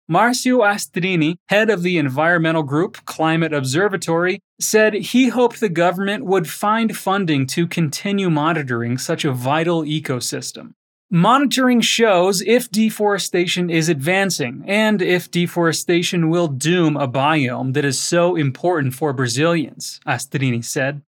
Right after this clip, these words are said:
Earlier this week, scientists expressed alarm at the rising destruction in the Cerrado, saying it results in huge greenhouse gas emissions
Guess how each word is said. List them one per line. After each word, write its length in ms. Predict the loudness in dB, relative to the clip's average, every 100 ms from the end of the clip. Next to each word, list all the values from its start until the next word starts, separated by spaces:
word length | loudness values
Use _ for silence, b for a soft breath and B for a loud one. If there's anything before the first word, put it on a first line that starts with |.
| _ 2
Earlier 360 | 4 6 4 4
this 240 | 2 0
week, 320 | -2 -2 -2
scientists 880 | -4 0 0 2 0 0 -2 -2 -6
expressed 680 | -4 -2 -4 -2 -2 -2 -2
alarm 640 | -2 0 2 4 4 2 0
at 180 | -2
the 120 | 0 0
rising 600 | 2 2 0 0 0 0
destruction 840 | -2 -4 0 0 0 0 -2 -2
in 140 | -2 -2
the 80 | -2
Cerrado, 640 | -2 -4 -2 -4 -4 -12 _ -6
saying 440 | 0 2 2 2
it 260 | 2 0 2
results 500 | 0 2 0 -2 -4
in 180 | -2 -2
huge 800 | -2 -4 0 2 4 2 2 -2
greenhouse 640 | -2 -2 0 0 -2 -2
gas 380 | -2 0 0 0
emissions 640 | 0 0 0 2 0 0